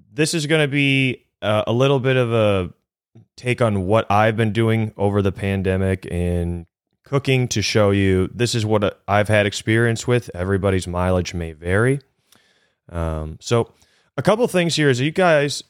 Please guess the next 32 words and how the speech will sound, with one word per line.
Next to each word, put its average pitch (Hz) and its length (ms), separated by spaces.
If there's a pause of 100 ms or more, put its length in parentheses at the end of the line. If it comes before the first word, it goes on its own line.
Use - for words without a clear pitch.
(120)
already 123 300
can 98 180
tell 101 340
when 90 140
you're 131 100
going 156 220
to 143 60
the 123 100
grocery 101 420
store, 139 560 (100)
the 98 600
prices 143 600
are 98 300
very, 107 840
very 98 400
exorbitant 87 640
now, 80 320 (380)
especially 135 500
if 123 120
you 117 120
have 113 320
it 110 140
where 98 680 (680)
you're 117 120
seeing, 107 280
like, 85 240
milk 123 760 (440)
or 90 600 (1000)
cheese, 131 360
anything. 107 540
I 95 100
mean, 104 360